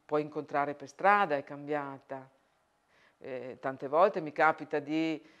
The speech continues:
eh, di incontrare gente che fa: "Ah, ho visto, che bravi", oppure: "Mannaggia, hanno perso",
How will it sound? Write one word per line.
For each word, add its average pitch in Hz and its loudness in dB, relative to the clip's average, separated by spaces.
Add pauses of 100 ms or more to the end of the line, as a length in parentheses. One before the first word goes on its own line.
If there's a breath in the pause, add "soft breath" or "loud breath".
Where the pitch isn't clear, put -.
(120)
eh, 127 -10
di 139 -10
incontrare 151 -2
gente 151 0
che 151 -14
fa: 214 -8
"Ah, 233 4
ho 190 6
visto, 160 0
che 175 -6
bravi", 170 2
oppure: 165 0
"Mannaggia, 175 -2
hanno 170 -6
perso", 156 2